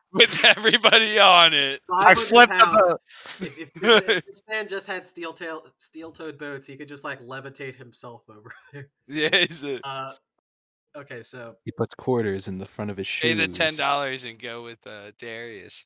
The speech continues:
Speaker 3: I have ten Sacagawea bills in my shoes.
Speaker 1: <laughs>
Speaker 3: Okay, so yeah, okay, Louis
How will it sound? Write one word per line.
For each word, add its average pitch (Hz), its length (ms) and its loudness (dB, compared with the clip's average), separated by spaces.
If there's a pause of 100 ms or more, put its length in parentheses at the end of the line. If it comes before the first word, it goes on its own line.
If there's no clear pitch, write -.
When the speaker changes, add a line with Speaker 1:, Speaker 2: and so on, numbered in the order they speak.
Speaker 3:
I 170 100 -16
have 143 160 -18
ten 147 260 -20
Sacagawea 147 840 -18
bills 95 520 -20
in 147 160 -20
my 139 320 -20
shoes. - 520 -20 (140)
Speaker 1:
<laughs> - 1120 -20 (720)
Speaker 3:
Okay, 110 320 -20
so 110 360 -20 (1600)
yeah, 120 340 -20 (140)
okay, 127 200 -20
Louis 165 640 -16